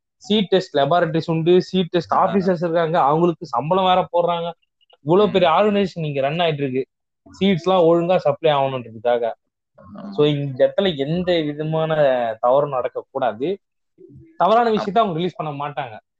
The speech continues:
Speaker 2: கண்டிப்பா.
Speaker 1: ஆ, ஆ, நல்ல வேளை இது நான் சொல்லாம சீட் டெஸ்ட் ஆர்கனைசேஷன்ஸ்லாம் இருக்குன்னு.
Speaker 2: இவ்வளோ ஒருத்தரையும் தாண்டி தான் நம்ம கையில வருது. நம்ம
Speaker 1: இவ்வளோ ஒருத்தரையும் தாண்டி தான் ஃபார்மர் கைக்கு போகுது.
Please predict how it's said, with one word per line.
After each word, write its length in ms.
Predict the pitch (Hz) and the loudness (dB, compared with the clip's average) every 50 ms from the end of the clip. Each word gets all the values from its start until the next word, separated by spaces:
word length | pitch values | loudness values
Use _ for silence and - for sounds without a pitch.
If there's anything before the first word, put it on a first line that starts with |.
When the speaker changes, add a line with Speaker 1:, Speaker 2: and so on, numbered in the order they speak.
| - _ _ _ - - - _ _ _ | -20 _ _ _ -20 -20 -20 _ _ _
Speaker 2:
கண்டிப்பா. 460 | - - 120 120 120 117 104 - - 330 - - - - - - - _ _ _ _ _ _ _ _ - _ _ _ _ _ _ _ - - | -6 -4 -4 -2 -2 -2 -2 -2 -4 -4 -6 -12 -10 -10 -10 -12 -16 _ _ _ _ _ _ _ _ -20 _ _ _ _ _ _ _ -18 -16
Speaker 1:
ஆ, 380 | 113 113 117 110 107 104 - - _ _ _ _ _ _ _ - - - - _ _ _ _ - 120 | -12 -10 -8 -6 -6 -8 -8 -12 _ _ _ _ _ _ _ -20 -20 -20 -20 _ _ _ _ -20 -18
ஆ, 260 | 113 113 110 110 107 - - | -16 -16 -14 -16 -16 -18 -16
நல்ல 180 | - 127 127 135 | -12 -8 -4 -2
வேளை 180 | 139 135 123 120 | -2 -2 -2 -2
இது 120 | 120 123 | -4 -6
நான் 360 | 120 120 113 113 110 107 104 - - | -6 -6 -6 -6 -6 -8 -10 -8 -6
சொல்லாம 280 | 127 139 143 135 123 113 - _ - _ _ _ _ | -4 -4 -4 -4 -6 -10 -12 _ -20 _ _ _ _
சீட் 200 | _ - 143 139 | _ -12 -10 -10
டெஸ்ட் 240 | 131 - 117 - - | -10 -10 -12 -8 -6
ஆர்கனைசேஷன்ஸ்லாம் 680 | 110 113 113 113 107 110 104 95 - 104 - - 120 117 | -4 -4 -4 -6 -6 -8 -8 -10 -12 -16 -10 -6 -4 -4
இருக்குன்னு. 320 | 110 110 113 123 131 139 | -4 -4 -4 -4 -2 -2
Speaker 2:
இவ்வளோ 220 | 135 135 135 135 135 | -2 -2 -4 -6 -8
ஒருத்தரையும் 480 | 135 - - 185 190 202 208 208 190 | -8 -8 -10 -8 -4 -4 -2 -4 -2
தாண்டி 580 | 185 175 143 147 160 160 160 160 156 147 147 147 | -2 0 0 2 2 2 2 0 -2 -2 -4 -2
தான் 160 | 147 190 196 | -2 -2 -2
நம்ம 240 | 196 190 180 170 160 | -4 -4 -4 -6 -6
கையில 440 | 147 - 160 165 170 180 185 180 175 | -4 -4 -4 -2 0 0 0 0 0
வருது. 360 | 160 143 143 147 147 156 147 135 - _ _ - _ _ _ | 0 -2 -2 -4 -6 -8 -8 -10 -14 _ _ -20 _ _ _
நம்ம 340 | - 135 143 147 156 160 185 | -10 -8 -8 -6 -2 0 2
Speaker 1:
இவ்வளோ 40 | |
ஒருத்தரையும் 560 | 180 151 147 143 131 139 147 156 175 214 220 170 | 4 4 4 4 2 0 0 0 2 2 2 2
தாண்டி 380 | - 185 185 202 208 208 214 | 2 2 2 2 2 0 0
தான் 160 | 196 247 294 294 - | 2 2 2 2 2
ஃபார்மர் 440 | 175 165 202 262 285 277 277 247 208 | 2 4 4 4 2 2 0 0 0
கைக்கு 260 | 220 214 190 170 160 - | 0 0 0 -2 -6 -6
போகுது. 300 | - 165 151 131 113 | -4 -4 -4 -4 -6